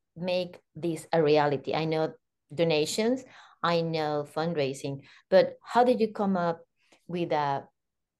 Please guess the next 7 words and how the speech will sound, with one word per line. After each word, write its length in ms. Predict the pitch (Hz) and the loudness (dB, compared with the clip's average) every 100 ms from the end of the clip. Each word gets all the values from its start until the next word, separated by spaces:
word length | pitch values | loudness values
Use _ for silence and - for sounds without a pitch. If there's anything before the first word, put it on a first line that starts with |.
| _ - | _ -16
strong 460 | - - 190 165 165 | -10 0 0 0 -4
plan 540 | - 175 160 127 139 - _ _ _ _ - _ - | -2 2 2 0 -4 -12 _ _ _ _ -20 _ -6
to 100 | - | -4
support 500 | 170 - - 160 147 | -2 -6 0 0 2
your 260 | 151 135 - | 0 0 -2
startup? 560 | - 151 - - - - _ _ _ _ _ _ _ _ _ _ _ _ _ _ _ _ _ _ _ _ _ _ _ _ _ _ - | -4 -4 -4 -6 -8 -12 _ _ _ _ _ _ _ _ _ _ _ _ _ _ _ _ _ _ _ _ _ _ _ _ _ _ 0
Chris. 300 | 226 - - | 0 0 -4